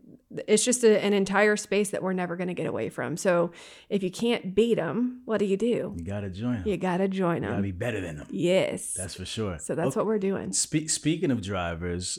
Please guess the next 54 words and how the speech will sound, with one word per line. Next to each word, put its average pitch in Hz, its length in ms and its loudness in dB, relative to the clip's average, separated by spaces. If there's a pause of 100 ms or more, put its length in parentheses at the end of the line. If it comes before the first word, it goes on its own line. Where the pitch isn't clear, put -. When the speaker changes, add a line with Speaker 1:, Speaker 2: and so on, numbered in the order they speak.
Speaker 2:
uh, 90 460 -6
and, 90 200 -8
you 117 60 0
know, 90 140 -2
people 92 400 -4
poaching 92 440 -6
drivers 90 520 -6
and 90 140 -6
so 92 220 -6
forth, 90 300 -6
what 101 220 -2
are 123 60 0
you 113 180 -2
guys 104 400 0
doing 101 400 -2
to 98 260 -4
incentivize 90 1120 -4
your 92 120 -10
drivers, 90 640 -8
to 90 240 -6 (320)
keep 127 260 -2
them 107 100 0
around, 92 320 -6
to 92 80 -12
retain 107 400 -6
your 98 120 -4
guys? 87 380 -8
What, 104 200 -6
what 107 160 -8
are - 20 -6
you, 104 100 -8 (340)
what 110 140 -2
are 113 60 2
you 107 100 0 (140)
thinking 120 320 2
about? 92 260 -4
If, 98 140 -8
if, 104 160 -10 (100)
if, 117 160 -6
if 110 160 -8
you're 110 100 0
not 117 260 2
doing 107 120 0
it 101 100 -4
now, 95 200 -2
what 110 160 0
are - 20 -4
you 101 160 -6
going 123 320 2
to 110 80 2
do 101 220 -4
in 98 80 -4
the 98 60 -6
future? 104 460 -4